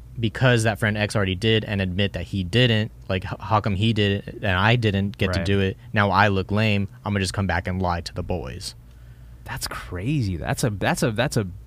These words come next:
Speaker 2: that's a huge burden to carry.
Speaker 1: One lie turns to many lies, and then that girl's reputation is ruined.
Speaker 2: Yeah, li-, literally, 'cause if I see her in the streets
Speaker 1: Do you know who it is? Or do
Speaker 2: Oh,
Speaker 1: you,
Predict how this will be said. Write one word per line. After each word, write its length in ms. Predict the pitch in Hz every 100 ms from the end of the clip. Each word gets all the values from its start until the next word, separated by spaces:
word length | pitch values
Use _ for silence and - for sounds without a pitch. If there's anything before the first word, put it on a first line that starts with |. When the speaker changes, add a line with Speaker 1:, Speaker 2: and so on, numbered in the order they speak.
| -
Speaker 2:
that's 200 | 107 156 107
a 20 |
huge 380 | 95 147 151 107
burden 320 | 123 156 120
to 60 | 90
carry. 320 | 90 82 80
Speaker 1:
One 260 | 110 120
lie 300 | 127 131 131
turns 260 | 131 127 113
to 60 | 110
many 240 | 117 123
lies, 400 | 113 107 107 104
and 80 | 98
then 120 | 98
that 180 | 104 113
girl's 200 | 104 95
reputation 540 | 98 101 92 98 92 90
is 160 | 90
ruined. 380 | 95 117 98 78
Speaker 2:
Yeah, 280 | 98 85 -
li-, 160 | 98 101
literally, 400 | 107 120 104 92
'cause 240 | 98 101
if 160 | 98 -
I 140 | 110
see 180 | 127 139
her 80 | 139
in 140 | 139
the 60 | 123
streets 580 | - 113 156 175 - -
Speaker 1:
Do 80 | 117
you 80 |
know 140 | 135 139
who 120 | 147
it 60 | 117
is? 220 | 127 175
Or 200 | 127 127
do 80 | 113
Speaker 2:
Oh, 40 |
Speaker 1:
you, 220 | 123 127